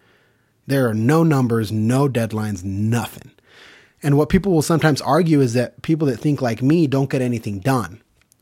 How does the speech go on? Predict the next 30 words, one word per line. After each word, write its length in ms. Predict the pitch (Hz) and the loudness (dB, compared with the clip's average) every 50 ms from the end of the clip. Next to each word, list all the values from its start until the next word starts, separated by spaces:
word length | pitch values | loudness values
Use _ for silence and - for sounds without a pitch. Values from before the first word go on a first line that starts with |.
| _ _ 110 | _ _ -8
And 220 | 117 113 110 113 | -6 -4 -4 -4
again, 360 | 117 107 131 139 127 110 98 - | -2 -2 0 0 0 -2 -4 -6
I 100 | - 110 | -8 -6
mean, 160 | 110 110 110 | -4 -4 -2
I'll 120 | 117 123 123 | -2 -4 2
put 200 | - - 143 123 | 2 2 2 2
my 140 | 120 117 | 0 -2
resume 420 | 113 113 110 101 104 110 110 107 107 | -2 -4 -4 -4 -4 -4 -4 -2 -4
up 160 | 104 104 - | -6 -6 -6
against 480 | 107 101 104 95 98 - - - - 117 | -8 -8 -8 -8 -10 -12 -14 -14 -8 -4
most 280 | 110 110 113 - - - | -4 -2 -4 -4 -2 -2
people, 460 | 127 120 113 - 147 165 180 170 - - - - - - - - - _ _ _ - | -2 -2 2 2 2 2 2 0 -6 -14 -20 -20 -20 -20 -20 -20 -20 _ _ _ -10
and 400 | 123 123 120 113 110 107 104 - - - - | -6 -4 -2 -2 -2 -2 -4 -4 -8 -10 -8
I 100 | 117 110 | -6 -2
think 160 | 135 131 131 | -2 -2 -2
it's 100 | 120 - | -2 -2
just 220 | - 143 - - | -4 -4 -4 -2
about 240 | 127 117 113 107 - | -4 -2 -2 -4 -4
perception. 640 | - - 101 - - 113 104 - - - 95 92 98 | -6 -8 -6 -4 -4 -4 -4 -6 -8 -10 -10 -10 -8
So 240 | - - 135 127 117 | -4 -2 -2 -2 0
guys, 240 | 151 156 151 - | 0 -2 -2 -2
think 220 | - - 247 180 180 | 2 2 2 4 4
about 300 | 160 135 120 113 113 - | 2 2 2 0 0 -2
that 260 | 123 120 147 190 - _ _ _ _ - _ _ _ _ - | -2 -2 -2 -4 -8 _ _ _ _ -20 _ _ _ _ -6
and 420 | 127 123 120 120 117 120 120 123 | -4 -2 0 0 0 -2 -2 -4
really 260 | - 160 143 175 208 190 | -2 2 4 4 4 4
work 280 | 160 156 165 160 - | 4 2 2 0 0
hard 400 | - 135 120 120 156 185 165 - - _ 139 | -2 0 0 2 2 0 -2 -6 -10 _ -4
this 260 | 139 143 - - 131 | -4 -2 -2 -2 0
year 340 | 120 123 139 170 190 180 | 0 2 2 2 0 -4